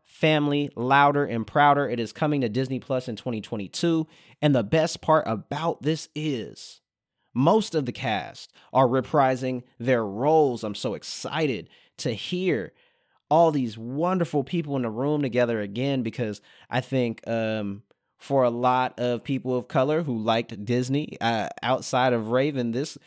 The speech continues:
I, I would say this was better than Raven. I think this was probably my favorite, one of my favorite black cartoons made for kids of my era. It's up there.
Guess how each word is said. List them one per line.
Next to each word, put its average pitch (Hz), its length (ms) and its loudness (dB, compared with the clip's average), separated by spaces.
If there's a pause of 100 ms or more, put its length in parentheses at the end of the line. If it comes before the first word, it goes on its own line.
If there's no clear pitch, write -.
(220)
I, 151 140 2
I 156 180 2
would 226 140 0
say 139 160 0
this 147 220 -4
was 127 100 -4
better 147 240 2
than 110 160 -4
Raven. 76 240 -8
I 123 160 -2
think 131 260 -8
this 151 300 -6 (240)
was 139 400 0
probably 135 340 -2
my 123 220 -4
favorite, 113 680 -6 (520)
one 127 260 -2
of 143 40 0
my 135 120 0
favorite 131 300 -2
black 135 260 0
cartoons 131 420 -4
made 135 260 -4
for 131 120 -10
kids 131 560 -6 (360)
of 131 180 0
my 117 240 0
era. - 320 -10 (680)
It's 139 220 -2
up 139 200 -2
there. 78 340 -8